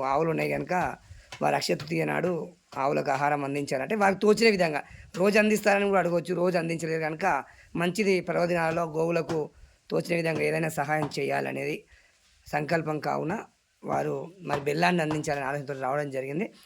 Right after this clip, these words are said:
దాంతోపాటు ఈ గోధుమ పిండి కూడా కలుపులే కొంచెం అందులో చిన్న గోధుమ పిండి కూడా ఇట్లా పోస్తే గోధుమ పిండిని కూడా తీసుకురావడం జరిగింది.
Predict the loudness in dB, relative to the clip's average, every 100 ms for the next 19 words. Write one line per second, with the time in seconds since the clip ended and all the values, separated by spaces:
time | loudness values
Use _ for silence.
0 | -14 0 2 4 4 4 4 4 2 2
1 | 4 2 0 0 0 0 0 -2 -2 -2
2 | -2 -2 -10 -20 -20 -20 -20 -20 _ _
3 | _ -2 0 0 0 0 -2 -6 -4 -2
4 | 0 -2 -4 -8 -14 -18 -20 -20 -12 2
5 | 4 4 4 4 4 2 2 0 0 0
6 | 0 0 4